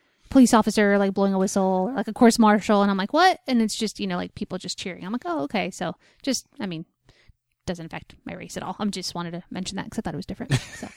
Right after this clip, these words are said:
Speaker 1: that's it.
Speaker 2: Yeah. I mean, and there was definitely some points where, you know, there were some bands out there on course,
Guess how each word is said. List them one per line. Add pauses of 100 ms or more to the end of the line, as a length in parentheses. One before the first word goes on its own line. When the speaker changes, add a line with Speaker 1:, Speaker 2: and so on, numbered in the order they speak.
(320)
Speaker 1:
that's
it. (240)
Speaker 2:
Yeah.
I
mean,
and
there
was
definitely
some
points
where,
you
know,
there
were
some
bands
out
there
on
course,